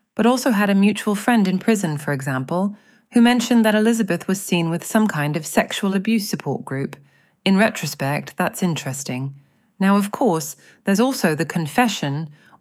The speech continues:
or this corrected statement in the newspaper. That, of course, also underpins that there were long-term consequences. Interestingly enough,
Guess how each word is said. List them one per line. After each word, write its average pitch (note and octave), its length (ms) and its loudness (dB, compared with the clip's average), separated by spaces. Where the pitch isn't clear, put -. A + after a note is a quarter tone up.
or G#3 100 4
this G3+ 220 2
corrected - 520 0
statement D3+ 480 -2
in E3+ 120 -4
the F3+ 80 0
newspaper. C#3 760 -2
That, A#3 320 2
of E3+ 160 -6
course, C#3 460 -4
also A3+ 400 2
underpins E3 680 0
that - 200 -2
there F3+ 120 2
were F#3 120 0
long-term F#3 560 0
consequences. C#3 1040 -4
Interestingly A#3 580 2
enough, D#3 520 -2